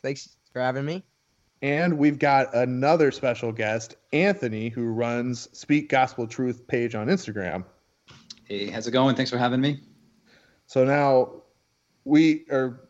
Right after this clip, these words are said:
Speaker 2: uh, love to have you all here. So we've got a huge powwow tonight. So all six of us are gonna be discussing these topics with you. And, uh, we felt that, uh,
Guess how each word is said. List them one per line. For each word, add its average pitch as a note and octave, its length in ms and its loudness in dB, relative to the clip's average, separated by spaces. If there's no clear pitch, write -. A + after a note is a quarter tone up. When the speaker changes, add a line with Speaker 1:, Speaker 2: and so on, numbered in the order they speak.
Speaker 2:
uh, A#2 420 -4
love D#3 280 4
to D#3 60 4
have D3+ 220 2
you C3+ 140 -2
all C3+ 100 2
here. D3 160 -2
So D3 140 -10
we've C#3 80 -4
got C#3 160 -2
a - 20 -6
huge E3+ 380 -10
powwow A2+ 640 -4
tonight. A#2 480 -6
So B2 140 -2
all C#3 500 2
six F3+ 400 0
of C3+ 120 -2
us G#2+ 280 -4
are A#2 100 -6
gonna A#2+ 140 -4
be A#2+ 80 -2
discussing A#2+ 840 0
these A#2 420 -4
topics C3 560 0
with C3 220 -2
you. G2 260 -4
And, A2+ 500 0
uh, G#2 280 2
we C3+ 140 4
felt C3 320 4
that, A#2 440 2
uh, G#2 340 0